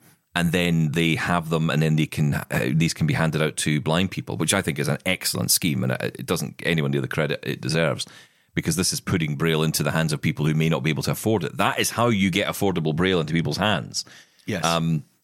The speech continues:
Speaker 1: so that, that is probably the best solution so far. There may be a better one, but I think that's a good one.
Speaker 2: Yeah.
Speaker 1: And I kind of hoped, in a way, that Orbit might go down the same route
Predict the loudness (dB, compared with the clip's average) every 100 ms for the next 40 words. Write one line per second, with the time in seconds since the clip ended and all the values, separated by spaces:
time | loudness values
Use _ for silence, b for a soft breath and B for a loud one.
0 | -2 0 0 0 0 0 0 -2 -4 _
1 | _ -4 0 2 0 0 2 2 -2 _
2 | -4 -2 -2 0 0 2 2 0 -2 0
3 | 2 2 0 0 0 -2 0 2 2 0
4 | 2 0 2 -2 0 0 0 b b b
5 | b _ 2 2 -2 _ _ _ -4 -2
6 | 2 2 0 0 0 0 -6 -12 b b
7 | b -2 0 0 -2 0 2 2 -2 0
8 | 0 0 -8 -6 0 2 2 2 2 0
9 | 0 0 0 -2 0 0 0 -2 -6 0
10 | 2 2 0 2 2 4 4 2 0 -8